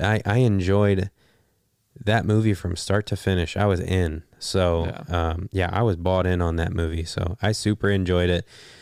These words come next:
Speaker 1: and would definitely recommend, recommend that one.
Speaker 2: That's a full send.
Speaker 1: Yeah.
Speaker 2: I recommend Doctor Sleep as well.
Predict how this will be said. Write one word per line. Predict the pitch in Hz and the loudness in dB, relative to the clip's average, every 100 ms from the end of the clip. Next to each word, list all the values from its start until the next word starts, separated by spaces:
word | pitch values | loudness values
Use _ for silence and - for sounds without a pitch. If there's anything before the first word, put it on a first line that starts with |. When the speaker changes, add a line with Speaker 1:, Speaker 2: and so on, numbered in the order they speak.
| - | -10
Speaker 1:
and | - 95 87 85 | -2 0 2 0
would | 82 | -2
definitely | 87 90 - 85 82 | 0 -2 0 -2 0
recommend, | 82 - 85 82 82 82 - _ _ - _ - | -2 -2 -4 -2 -4 -8 -14 _ _ -20 _ -8
recommend | - 95 87 87 | -6 -4 -4 -4
that | 85 78 | -4 -4
one. | 117 | -4
Speaker 2:
That's | - 127 | -6 -6
a | |
full | - - 120 | -8 -6 -6
send. | 110 - 123 117 110 _ _ - | -6 -8 -8 -8 -12 _ _ -6
Speaker 1:
Yeah. | 107 92 - | -2 -2 -2
Speaker 2:
I | 123 | -4
recommend | 123 117 123 117 117 | -4 -6 -6 -8 -8
Doctor | 117 117 | -8 -10
Sleep | 117 131 117 | -12 -14 -14
as | 139 | -16
well. | 135 110 - | -16 -18 -20